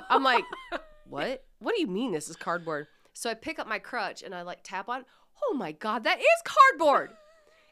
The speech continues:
Speaker 1: It's, like, two and a half feet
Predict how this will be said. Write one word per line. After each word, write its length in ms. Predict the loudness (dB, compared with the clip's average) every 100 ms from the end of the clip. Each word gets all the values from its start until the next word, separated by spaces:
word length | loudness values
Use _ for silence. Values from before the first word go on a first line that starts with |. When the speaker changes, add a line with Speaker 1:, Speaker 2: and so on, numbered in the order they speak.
| -6
Speaker 1:
It's, 180 | -4
like, 220 | -2 -4 -6 _ _
two 540 | -8 -4 0 2 0 -4 _
and 100 | -6
a 40 |
half 240 | 0 0 0
feet 380 | -4 -4 -4 -8